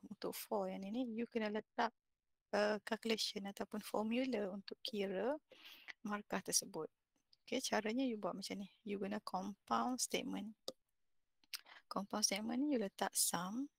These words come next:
tambah sama dengan mark I. Maksud sum tambah sama dengan mark I ni, kalau kita kembangkan, dia akan jadi sum. Saya tukar colour jap. Supaya nampak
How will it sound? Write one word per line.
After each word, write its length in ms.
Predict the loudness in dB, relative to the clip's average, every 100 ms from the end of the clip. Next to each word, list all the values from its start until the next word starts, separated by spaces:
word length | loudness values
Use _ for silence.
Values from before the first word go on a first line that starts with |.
| _ _ _ _
tambah 420 | -2 -2 0 -2 -2 -4
sama 320 | -2 -2 -2
dengan 320 | -4 -2 0
mark 240 | 0 -2 -2
I. 240 | -2 -2 -6 _ -18 -14 -14 -16 -8
Maksud 420 | -4 4 4 4
sum 380 | 4 4 4 2
tambah 320 | 0 -2 -2 -2
sama 320 | -2 -2 -4
dengan 220 | -4 -4
mark 180 | -6 -4 -2
I 160 | 0
ni, 140 | 0 -2
kalau 260 | 0 -2
kita 400 | -4 -8 -4 -4 -2
kembangkan, 720 | -4 -4 -2 -4 -4 -4 0
dia 160 | 0 0
akan 140 | -4
jadi 240 | -4 -4 -6 -4
sum. 640 | 0 0 0 -2 -2 -4 -8 _ _ _ _ _ _ _ _ _ _ _ _ _ _ _ _ _ _ _ _ _ _ -12
Saya 240 | -8 -8
tukar 320 | -8 -10 -8 -6
colour 240 | -6 -6
jap. 160 | -8 -12 _ _ _ _ _ _ _ _ _ _ _ _ _ _
Supaya 480 | -8 -6 -6 -4 -6
nampak 160 | -8